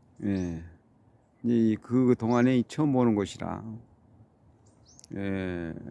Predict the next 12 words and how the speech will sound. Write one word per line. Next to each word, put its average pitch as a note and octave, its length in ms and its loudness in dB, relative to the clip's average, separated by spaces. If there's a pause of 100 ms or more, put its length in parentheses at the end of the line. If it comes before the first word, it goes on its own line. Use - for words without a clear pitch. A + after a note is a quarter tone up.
(1700)
오면서, D#3 840 4 (640)
어, A2 480 -6
이제 G#2+ 320 0
나무의 A#2+ 640 6
삼일정신, A#2 1000 0 (720)
또 A#2+ 200 0
나무 B2 320 6
뿌리에서 C3+ 480 2
네 C#3+ 880 6
가지로 A#2 440 -2
갈라지는 G#2+ 800 -2 (800)
네 A2 440 2